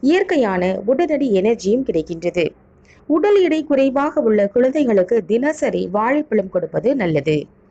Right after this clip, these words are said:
இதில் அதிக அளவில் நார்ச்சத்து உள்ளதால் செரிமான பிரச்சனை உள்ளவர்கள் எடுத்துக்கொள்ளலாம்.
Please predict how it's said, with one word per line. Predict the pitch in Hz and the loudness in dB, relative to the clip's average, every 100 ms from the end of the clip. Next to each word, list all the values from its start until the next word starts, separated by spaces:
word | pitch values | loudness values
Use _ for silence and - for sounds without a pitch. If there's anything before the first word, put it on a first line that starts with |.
| _ - - - | _ -20 -10 0
இதில் | 330 349 - 214 | 2 2 0 -2
அதிக | 240 403 349 | 0 2 2
அளவில் | 220 240 240 202 | 2 2 2 0
நார்ச்சத்து | 254 - 208 208 190 | -4 -2 -4 -2 0
உள்ளதால் | 185 175 165 160 - - - - | 0 0 -2 -4 -10 -20 -10 2
செரிமான | 302 381 359 349 349 | 2 4 0 -2 -2
பிரச்சனை | 220 202 277 262 | -2 0 -2 0
உள்ளவர்கள் | 185 190 185 165 247 - | 2 2 2 0 0 0
எடுத்துக்கொள்ளலாம். | 180 190 214 185 165 160 170 147 | -2 -4 -4 -2 -2 -2 -2 -6